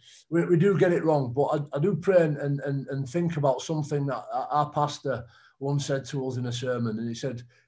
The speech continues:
know, we're all like tubes of toothpaste, and when we're under pressure and we get squeezed, whatever is in, inside will inevitably come out." And, um, you know, through prayer, through being around other Christians, through reading God's word and,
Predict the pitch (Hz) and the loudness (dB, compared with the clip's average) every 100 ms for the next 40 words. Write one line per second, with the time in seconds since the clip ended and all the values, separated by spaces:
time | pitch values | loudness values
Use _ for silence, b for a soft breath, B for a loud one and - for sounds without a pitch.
0 | - 123 165 175 160 151 - - 156 117 | -8 0 4 6 6 2 0 0 0 0
1 | 117 147 139 - 127 110 - - 120 120 | -4 -2 -2 -2 -6 -6 -10 -14 -8 -6
2 | 120 b b - 175 180 170 151 - 156 | -8 b b -4 0 2 4 2 0 -2
3 | 127 - 113 - 120 123 123 120 - - | 0 -4 -6 -8 -8 -4 -4 -6 -10 -6
4 | 139 120 104 - _ _ _ _ - 151 | -4 -4 -8 -14 _ _ _ _ -2 0
5 | 151 180 156 160 151 151 143 143 147 139 | 6 6 6 4 4 2 2 0 0 -2
6 | - 139 131 113 123 120 120 123 135 123 | 0 0 0 -2 -4 -6 -6 -4 -2 -2
7 | 123 120 117 - 123 120 104 113 117 113 | -6 -8 -10 -8 -4 -4 -6 -8 -8 -8
8 | - _ _ _ - 117 110 110 120 123 | -10 _ _ _ -14 -10 -10 -10 -10 -6
9 | 123 117 117 - 131 123 139 139 131 127 | -4 -6 -8 -10 -10 -6 -2 -2 -2 -6
10 | 110 135 131 131 127 120 117 117 123 - | -6 -6 -4 -4 -4 -6 -10 -10 -12 -10
11 | 123 120 120 110 120 131 120 120 120 123 | -8 -8 -8 -8 -6 -6 -6 -6 -4 -6
12 | 117 - 120 120 117 110 104 | -8 -8 -8 -6 -8 -10 -12